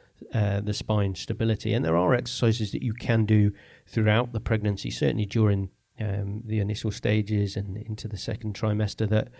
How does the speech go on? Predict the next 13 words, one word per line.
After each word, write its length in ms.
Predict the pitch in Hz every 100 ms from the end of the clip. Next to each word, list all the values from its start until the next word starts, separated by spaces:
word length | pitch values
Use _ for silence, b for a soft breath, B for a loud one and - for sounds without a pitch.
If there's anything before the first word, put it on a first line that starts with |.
| B B -
that 100 | 135
will 240 | 120 120
help 340 | 113 123 120
you 160 | 110 113
to 140 | 107 98
build 420 | - 120 120 120
that 140 | 104
endurance 800 | 98 98 110 110 107 98 95 - b b b
and 140 | 110
support, 580 | 107 117 120 117 107 110 - _ _ _ _ _ _ _ _
you 80 | -
know, 100 | 107
postpartum 1120 | 101 - 127 113 - - 120 127 123 104 101